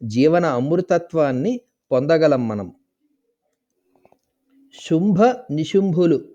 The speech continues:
అనే ఇద్దరు రాక్షస సోదరులు బ్రహ్మదేవుని గురించి తపస్సు చేసి పురుషుల చేతిలో మరణం లేకుండా వరం పొందారు.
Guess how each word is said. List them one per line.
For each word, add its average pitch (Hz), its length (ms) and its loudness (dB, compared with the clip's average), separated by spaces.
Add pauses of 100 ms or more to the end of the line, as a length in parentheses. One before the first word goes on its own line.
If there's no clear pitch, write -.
(220)
అనే 160 500 -2 (380)
ఇద్దరు 151 360 2
రాక్షస 151 640 -2
సోదరులు 156 680 0 (640)
బ్రహ్మదేవుని 190 840 0
గురించి 175 400 -4
తపస్సు 170 420 -8
చేసి 151 640 -6 (560)
పురుషుల 220 440 0 (120)
చేతిలో 190 460 4
మరణం 165 460 -4
లేకుండా 139 540 -2
వరం 151 300 -2
పొందారు. 127 520 -2